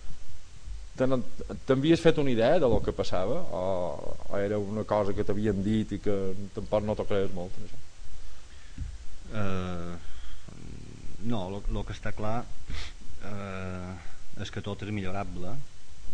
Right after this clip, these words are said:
Speaker 2: Jo crec que aquestes dues ponències d'avui han estat totes dues <clears throat> extraordinaris,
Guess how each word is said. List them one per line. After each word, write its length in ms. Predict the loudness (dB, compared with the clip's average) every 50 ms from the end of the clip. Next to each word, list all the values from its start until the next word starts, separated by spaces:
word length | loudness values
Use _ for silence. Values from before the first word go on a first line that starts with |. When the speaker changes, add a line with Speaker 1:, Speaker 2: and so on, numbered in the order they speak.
| 2 2 2 0 0 -2 -4 -8 -12 -14 -12 -10 -10
Speaker 2:
Jo 80 | -10 -10
crec 220 | -8 -4 -2 -2 0
que 80 | 0
aquestes 400 | 2 2 0 0 0 0 0 0 0
dues 280 | 2 0 0 0 -2 -4
ponències 480 | -2 0 2 2 2 2 0 0 0 -2
d'avui 320 | -4 -8 -8 -8 -6 -6
han 140 | -6 -8 -8
estat 300 | -10 -4 -2 -2 0 0
totes 240 | 2 0 0 0 -2
dues 500 | -4 -6 -8 -6 -6 -6 -8 -8 -10 -12 -6 -4 -2 0 2
<clears throat> 300 | 2 2 2 0 -2 -4
extraordinaris, 840 | -8 -6 0 2 4 4 4 4 2 2 2 2 0 0 0 0